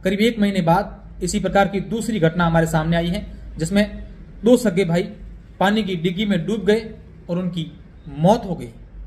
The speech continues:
उनके घर में खुशियां थी, दोनों भाइयों की सगाई करके मां घर लौटी थी और उन दोनों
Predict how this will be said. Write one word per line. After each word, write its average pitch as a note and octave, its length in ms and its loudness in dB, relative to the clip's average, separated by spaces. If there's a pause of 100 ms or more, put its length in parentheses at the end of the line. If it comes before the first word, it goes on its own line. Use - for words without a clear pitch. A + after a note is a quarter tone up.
(120)
उनके F3 220 2
घर E3+ 180 2
में G#3+ 280 -2 (260)
खुशियां A#3+ 340 2
थी, D#3 180 -8 (420)
दोनों F#3+ 220 0
भाइयों F3 260 2
की G3 120 -4
सगाई G3 300 2
करके G3+ 280 0
मां F#3+ 280 2
घर A3+ 120 4
लौटी F3 280 0
थी - 200 -14 (380)
और E3 120 2
उन E3 100 0
दोनों F#3 300 2